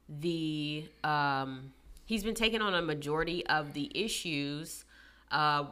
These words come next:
with the migrant crisis, because we, we know our border towns in Texas are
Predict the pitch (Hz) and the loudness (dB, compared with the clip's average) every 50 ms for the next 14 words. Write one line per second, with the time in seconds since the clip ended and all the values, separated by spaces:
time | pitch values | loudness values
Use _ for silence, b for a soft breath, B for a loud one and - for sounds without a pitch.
0 | - - 151 175 240 - - - 185 165 151 143 143 143 135 - - 147 139 143 | -10 -10 -6 -2 0 0 0 0 2 6 6 6 6 4 0 0 0 0 2 0
1 | - - 147 139 - 160 143 175 156 151 151 143 151 180 185 - - - 202 208 | -2 -4 -6 -6 -6 -6 -4 -2 -2 -4 -4 -4 -4 -4 -4 -4 -4 -4 -4 0
2 | 214 220 214 185 156 160 170 196 202 208 208 202 208 185 175 180 175 170 156 156 | 2 4 4 4 4 2 2 2 2 2 2 2 4 4 4 4 2 -2 -4 -2
3 | 185 196 190 202 - - 165 151 151 - - - - 151 170 165 160 127 - | 0 0 0 0 0 -2 -2 -2 -2 -4 -4 2 4 4 6 6 4 2 0